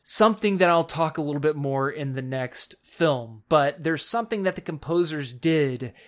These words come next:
at the M G M scoring stage that couldn't be replicated anywhere else.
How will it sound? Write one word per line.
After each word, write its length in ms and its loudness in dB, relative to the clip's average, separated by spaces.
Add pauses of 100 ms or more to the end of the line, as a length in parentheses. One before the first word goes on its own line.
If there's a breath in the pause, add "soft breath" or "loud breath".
(140 loud breath)
at 180 0
the 160 0
M 140 2
G 120 0
M 120 0
scoring 520 -2
stage 680 -4 (260 loud breath)
that 280 0
couldn't 340 -4
be 160 -2
replicated 840 0 (180)
anywhere 400 0
else. 560 -4